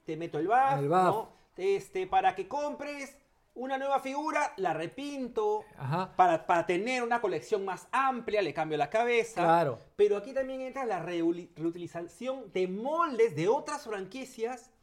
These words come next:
Speaker 1: para una nueva franquicia.
Speaker 2: Claro, puede darse el caso que, por ejemplo,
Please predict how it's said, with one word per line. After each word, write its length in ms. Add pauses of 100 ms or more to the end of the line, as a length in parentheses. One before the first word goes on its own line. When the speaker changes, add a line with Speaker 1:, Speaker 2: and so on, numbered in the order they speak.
Speaker 1:
para 480
una 280
nueva 460
franquicia. 500
Speaker 2:
Claro, 340
puede 180
darse 260
el 80
caso 440
que, 220
por 180
ejemplo, 680